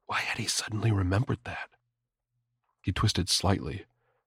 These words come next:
to take one more peripheral glance toward, but not directly at, Natalie, making double sure someone was still helping her, then tore off toward the bar. "Johnny Walker Black,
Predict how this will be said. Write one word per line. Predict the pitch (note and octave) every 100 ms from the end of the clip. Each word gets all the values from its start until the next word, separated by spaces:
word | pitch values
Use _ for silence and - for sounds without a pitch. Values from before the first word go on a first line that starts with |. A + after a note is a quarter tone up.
| _
to | F#2
take | - F2+ -
one | F#2 F#2+
more | F#2 F#2
peripheral | - - F#2 - F2
glance | - - F2 F2+ -
toward, | - F2 E2+ F#2 E2+ G2 - _ _ _
but | -
not | F2 -
directly | - D2+ E2 - F#2 -
at, | - F2 - - - _ -
Natalie, | F2+ F2 - - - _ _ _ _ _ _
making | F#2+ G2 F#2 F2+
double | F#2+ F#2+ A2
sure | F#2 - G#2+ F2+ - - _ _ _
someone | - F2 F2
was | F2+ G2
still | - E2+
helping | - F#2 - F2+
her, | - - - _ _ _ _ _ _ _ -
then | E2+ -
tore | - F2+ D#2+ E2+
off | E2 - -
toward | - -
the | -
bar. | - - - - - _ _ _ _ _ _ _ _ _ _ _ _ _ _ _
"Johnny | - A2
Walker | G#2+ G2+ G2+
Black, | F#2+ F2 F#2+ -